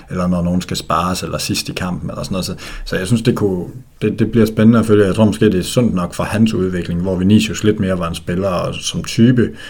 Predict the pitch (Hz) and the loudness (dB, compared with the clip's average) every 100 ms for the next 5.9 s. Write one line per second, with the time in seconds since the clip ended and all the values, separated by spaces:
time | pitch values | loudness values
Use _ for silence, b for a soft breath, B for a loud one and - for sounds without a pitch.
0 | B B - 104 101 90 90 85 80 95 | B B -2 2 2 2 0 -2 -4 -2
1 | 95 92 82 80 85 98 98 92 82 71 | 0 0 -2 -2 0 2 4 2 2 -2
2 | 80 - - 95 85 - 131 110 95 95 | -4 -6 -6 -4 -4 4 6 6 4 2
3 | 104 - 95 85 85 95 95 87 92 92 | 2 2 0 0 -2 0 0 0 -2 -2
4 | - 85 82 82 92 95 92 82 82 - | -2 -4 -4 -2 0 0 0 -2 -4 -6
5 | B B - 104 - - 90 90 92 | B B -8 -4 -4 -2 -2 0 -2